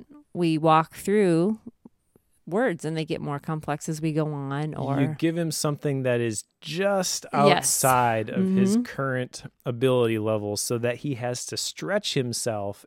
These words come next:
Speaker 2: and that act of stretching himself is what causes the growth to happen. But the fact that it is just barely outside what he's able to do right now, that's where the motivation comes in.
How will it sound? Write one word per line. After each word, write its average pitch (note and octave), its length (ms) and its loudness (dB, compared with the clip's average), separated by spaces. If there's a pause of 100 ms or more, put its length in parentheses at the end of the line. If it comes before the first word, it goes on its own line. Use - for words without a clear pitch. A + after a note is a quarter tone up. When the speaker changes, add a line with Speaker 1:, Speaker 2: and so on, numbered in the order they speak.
Speaker 2:
and A2 120 -6
that A2+ 140 -2
act B2+ 260 -4
of G#2 100 -6
stretching C3+ 520 -2
himself G#2+ 580 -2 (800)
is A2 180 -4
what A#2+ 220 -2
causes B2 380 0
the A2+ 80 -4
growth B2+ 360 0
to B2 100 -2
happen. G#2+ 360 -2
But G2+ 160 -4
the G#2+ 60 -6
fact - 360 0
that A#2+ 140 2
it A2 120 2
is G2 300 -4
just C#3 600 0
barely C#3 460 4
outside A#2+ 460 0
what A2+ 140 -4
he's A2 200 -2
able A2+ 220 -2
to - 120 -14
do A2+ 180 -4
right G#2 260 -2
now, G#2+ 460 -2 (440)
that's A#2+ 360 0
where A2+ 120 -4
the G2+ 80 -8
motivation G2 560 -8
comes - 220 -14
in. - 160 -16